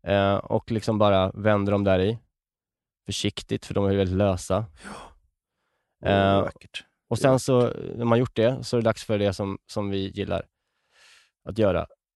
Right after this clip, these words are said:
Speaker 1: Det är att göra
Speaker 2: Pimpade ärtor.
Speaker 1: pimpade ärtor.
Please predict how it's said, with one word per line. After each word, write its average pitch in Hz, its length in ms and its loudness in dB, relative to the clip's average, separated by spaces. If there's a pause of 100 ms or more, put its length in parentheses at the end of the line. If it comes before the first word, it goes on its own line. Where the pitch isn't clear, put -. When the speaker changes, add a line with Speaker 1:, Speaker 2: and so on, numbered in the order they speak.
(200)
Speaker 1:
Det 120 100 0
är 113 40 6
att 101 100 -8
göra 92 440 -2 (140)
Speaker 2:
Pimpade 170 640 2
ärtor. 95 500 0
Speaker 1:
pimpade 135 420 2
ärtor. - 340 -10